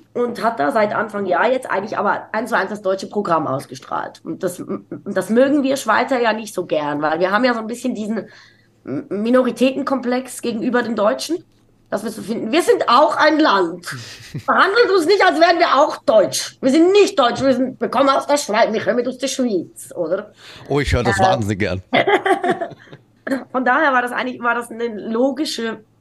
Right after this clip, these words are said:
Speaker 1: total logische und auch richtige Entscheidung, dass Sunshine Live irgendwann fand, hey, wir müssen dieser Schweizer Szene gerecht werden, weil bei uns läuft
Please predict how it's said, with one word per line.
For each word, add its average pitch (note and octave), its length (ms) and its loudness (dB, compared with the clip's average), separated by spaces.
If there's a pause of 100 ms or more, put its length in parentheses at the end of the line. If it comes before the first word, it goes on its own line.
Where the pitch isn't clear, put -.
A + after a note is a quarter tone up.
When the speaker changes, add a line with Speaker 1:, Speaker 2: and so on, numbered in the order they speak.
Speaker 1:
total A3+ 320 0
logische A#3+ 400 0
und G3 60 0
auch G3 180 0
richtige G3 440 -4
Entscheidung, F#3 560 -2 (480)
dass G3 140 -6
Sunshine G3+ 320 0
Live G3+ 220 2
irgendwann G#3 260 -2
fand, G3+ 220 -2
hey, G#3 100 -4
wir G3 80 0
müssen G3+ 240 -6
dieser G3 180 -2
Schweizer E3+ 360 -2
Szene G#3+ 300 -2
gerecht E3+ 380 -6
werden, F3 280 -4
weil F#3 240 -4
bei F3 100 0
uns G3 240 -4
läuft F3 300 0